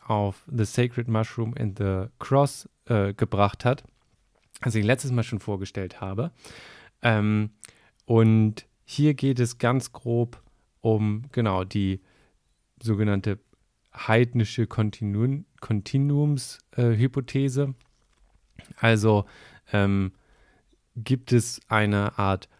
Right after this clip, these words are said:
heidnische Religion, die sich kontinuierlich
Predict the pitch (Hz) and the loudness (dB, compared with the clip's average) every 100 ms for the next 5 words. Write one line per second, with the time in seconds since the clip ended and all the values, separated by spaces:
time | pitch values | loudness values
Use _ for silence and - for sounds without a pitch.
0 | _ - 113 120 120 - 113 107 98 95 | _ -2 0 0 0 0 0 0 0 0
1 | 107 113 110 107 101 - 98 92 - _ | 0 0 -2 -4 -6 -4 -4 -6 -10 _
2 | _ _ - 120 120 120 110 104 - 107 | _ _ 0 2 2 -2 -4 -4 -2 0
3 | 104 101 101 - - | 0 0 -4 -6 -18